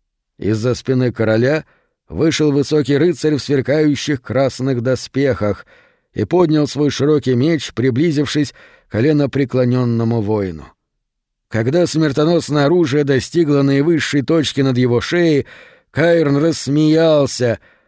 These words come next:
осознав, что под воздействием ведьминых чар — превратился в зрелый бобовый стручок, готовый лопнуть.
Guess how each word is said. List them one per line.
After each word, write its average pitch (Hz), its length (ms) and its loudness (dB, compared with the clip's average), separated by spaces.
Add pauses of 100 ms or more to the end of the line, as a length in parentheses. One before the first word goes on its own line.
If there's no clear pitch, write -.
осознав, 120 600 -2
что 131 140 -4
под 123 160 -2
воздействием 131 800 0
ведьминых 120 580 0
чар — 165 420 -2 (440)
превратился 147 760 0
в 120 60 0
зрелый 170 480 0
бобовый 147 560 0
стручок, 156 880 -4
готовый 123 520 -2
лопнуть. 117 720 -2